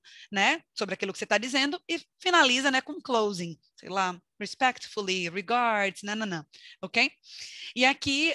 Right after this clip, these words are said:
ó, "subject line is important, be concise and direct", cuide aí do spelling, né, dessa,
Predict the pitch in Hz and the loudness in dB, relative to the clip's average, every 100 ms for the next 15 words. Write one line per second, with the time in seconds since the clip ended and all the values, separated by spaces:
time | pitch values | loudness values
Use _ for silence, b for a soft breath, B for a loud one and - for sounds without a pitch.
0 | - 220 180 285 233 247 - 226 208 208 | 2 2 2 -2 0 -2 -2 2 2 2
1 | 196 190 202 269 262 269 208 208 - 240 | -4 -6 0 2 4 0 -2 -4 -4 -4
2 | - 247 233 220 214 185 165 226 220 226 | 0 4 4 2 -2 -2 2 4 4 2
3 | - B B B _ - 285 247 233 226 | -6 B B B _ 0 2 4 4 4
4 | 220 208 - 208 214 220 214 196 220 202 | -4 -6 0 2 2 0 -4 -2 -2 0
5 | 196 - 208 190 190 180 | -2 -4 -4 -2 -2 -4